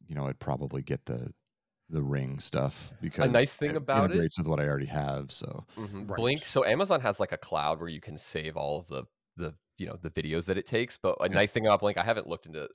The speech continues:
Speaker 2: other ones if they do this. Uh, like, I can attach an external drive to, like, my little hub,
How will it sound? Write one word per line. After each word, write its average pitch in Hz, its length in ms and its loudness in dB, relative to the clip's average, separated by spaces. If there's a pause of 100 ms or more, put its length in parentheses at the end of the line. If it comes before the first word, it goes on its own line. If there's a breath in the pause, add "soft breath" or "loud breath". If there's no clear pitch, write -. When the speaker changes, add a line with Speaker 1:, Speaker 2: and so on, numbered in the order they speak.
Speaker 2:
other 78 220 -4
ones 76 400 -12
if - 80 -18
they 80 140 -8
do 76 120 -14
this. 71 380 -10
Uh, 76 220 0 (260 loud breath)
like, - 160 0
I 101 140 6
can 110 180 -2
attach 101 720 0
an 95 80 2
external 90 480 -2
drive 82 460 0
to, - 180 -6
like, 78 240 -4
my 78 140 -4
little 80 220 -8
hub, 85 380 -4